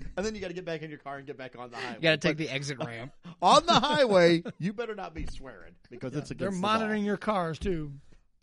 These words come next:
Speaker 1: All right, well, that was, that was the last one, number seven. Uh, this, this podcast went a little bit long, but it's because of the mothers. We love
Speaker 3: Yes.
Speaker 1: the mothers out
Speaker 3: Yes.
Speaker 1: there.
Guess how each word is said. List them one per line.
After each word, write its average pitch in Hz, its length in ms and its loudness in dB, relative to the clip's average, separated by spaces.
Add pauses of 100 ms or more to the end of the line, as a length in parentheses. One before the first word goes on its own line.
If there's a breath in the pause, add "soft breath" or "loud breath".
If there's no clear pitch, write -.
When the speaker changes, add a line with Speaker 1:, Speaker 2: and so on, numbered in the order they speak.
Speaker 1:
All 190 120 0
right, 190 140 4
well, 170 160 0
that 233 160 2
was, 202 340 -2 (200)
that 214 140 -2
was 208 160 -4
the 185 100 -8
last 180 340 -10
one, 156 260 -6 (140)
number 170 460 -6
seven. 147 480 -8 (360)
Uh, 117 260 -10
this, 135 180 -12 (260)
this 131 160 -16
podcast 135 480 -12
went 110 140 -10
a 101 80 -16 (140)
little 147 180 -10
bit 151 220 -10
long, 147 400 -16 (460)
but 262 220 -4 (920)
it's 165 120 -12
because 143 320 -14
of 139 80 -20
the 139 80 -18
mothers. 104 380 -20
We 156 100 -8
love 131 360 -6
Speaker 3:
Yes. 123 120 -18 (680)
Speaker 1:
the 123 60 -20
mothers - 380 -20
out - 60 -20
Speaker 3:
Yes. 64 200 -14
Speaker 1:
there. - 100 -10